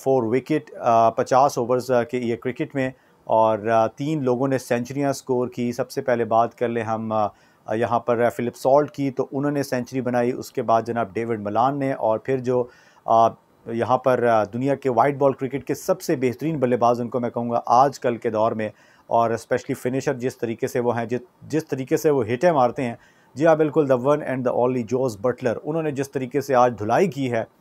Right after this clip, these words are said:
बहुत ही कमाल। चौदह छक्के उन्होंने लगाए और करीबन वन हंड्रेड एंड सिक्सटी प्लस रन जो है उन्होंने स्कोर किए इस मैच में और ये वर्ल्ड रिकॉर्ड बना। इससे कबल जो पिछला रिकॉर्ड था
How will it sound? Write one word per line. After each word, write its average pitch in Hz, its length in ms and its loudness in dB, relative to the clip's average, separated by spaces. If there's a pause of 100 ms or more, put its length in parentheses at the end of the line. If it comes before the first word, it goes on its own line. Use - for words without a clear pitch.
(260)
बहुत 160 260 8
ही 151 60 -2
कमाल। 113 360 2
चौदह 170 400 4
छक्के 160 400 -2
उन्होंने 139 260 0
लगाए 120 360 2 (400)
और 123 380 6
करीबन 127 440 0
वन 131 240 -2
हंड्रेड 127 380 -2
एंड 117 220 -4
सिक्सटी - 380 -10
प्लस 135 400 0
रन 123 120 0
जो 117 160 -2
है 117 60 0
उन्होंने 113 280 -6
स्कोर 156 340 -2
किए 165 200 -2
इस 139 140 -4
मैच 160 300 0
में 151 140 -4 (340)
और 139 160 4
ये 143 100 4
वर्ल्ड 135 300 6
रिकॉर्ड 117 300 2
बना। 101 240 -2 (140)
इससे 214 200 2
कबल 214 340 6
जो 139 140 2
पिछला 214 280 2
रिकॉर्ड 170 340 4
था 139 240 0